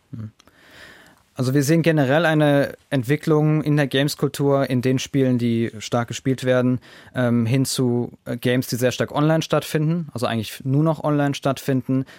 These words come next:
Das heißt, ein gemeinsames, manchmal auch ein Spielen gegeneinander stehen im Vordergrund. Das sind die erfolgreichsten Spiele, die vor allem von Kindern und Jugendlichen auch gespielt werden. Wir haben natürlich so klassische Dinge wie Fußballsimulationen. Ähm, da gibt's auch Kommunikation, aber die würde ich jetzt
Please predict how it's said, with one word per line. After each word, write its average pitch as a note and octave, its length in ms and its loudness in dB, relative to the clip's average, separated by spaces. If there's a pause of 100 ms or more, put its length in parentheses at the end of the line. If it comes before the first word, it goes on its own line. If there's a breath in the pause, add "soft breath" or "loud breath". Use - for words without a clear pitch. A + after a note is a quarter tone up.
Das - 80 -6
heißt, - 300 -4
ein A#2+ 100 -4
gemeinsames, C3+ 680 0
manchmal B2 320 0
auch A2+ 80 -4
ein A#2 100 -2
Spielen A#2+ 280 -2
gegeneinander C3+ 560 0
stehen B2 200 -4
im A2+ 100 -2
Vordergrund. E3 580 -2 (360 loud breath)
Das C3 160 0
sind C#3 140 0
die C3+ 40 4
erfolgreichsten B2 540 0
Spiele, D#3+ 320 0
die B2+ 100 -2
vor - 160 -2
allem B2 160 0
von B2 200 -4
Kindern B2 240 -2
und A#2 100 -6
Jugendlichen C#3+ 380 -4
auch A2 120 -6
gespielt D#3 380 -4
werden. B2+ 340 2 (600 loud breath)
Wir A2 80 0
haben C3 100 0
natürlich B2+ 280 0
so B2 100 -4
klassische B2+ 400 -2
Dinge A#2+ 300 0
wie A2 180 0
Fußballsimulationen. D3 1120 0 (400 loud breath)
Ähm, A#2+ 680 0
da A#2 300 0
gibt's - 180 -2
auch C3+ 160 2
Kommunikation, C#3 640 0
aber B2 160 2
die B2 160 0
würde B2+ 140 0
ich A#2 80 -4
jetzt - 200 -4